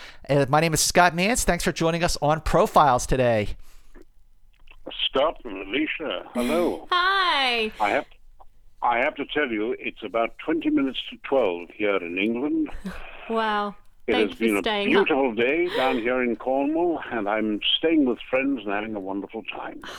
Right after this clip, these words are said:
Speaker 1: Well,
Speaker 3: That's
Speaker 1: thank you so,
Speaker 3: awesome.
Speaker 1: so much for joining us. It really is an honor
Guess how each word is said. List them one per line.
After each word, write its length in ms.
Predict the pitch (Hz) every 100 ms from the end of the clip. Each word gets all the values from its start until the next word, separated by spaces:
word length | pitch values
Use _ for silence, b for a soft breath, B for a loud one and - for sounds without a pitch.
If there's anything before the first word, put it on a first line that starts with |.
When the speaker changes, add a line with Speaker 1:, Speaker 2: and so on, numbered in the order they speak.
| -
Speaker 1:
Well, 120 | - 185
Speaker 3:
That's 120 | 190
Speaker 1:
thank 300 | 208 214 226
you 60 | 226
so, 540 | 247 247 - 208 202
Speaker 3:
awesome. 40 | 196
Speaker 1:
so 260 | - 196
much 180 | 175 175
for 140 | -
joining 360 | 143 156 151 147
us. 160 | 139 -
It 100 | 123
really 320 | 160 170 156
is 180 | 147 131
an 120 | 131
honor 560 | - 143 151 147 143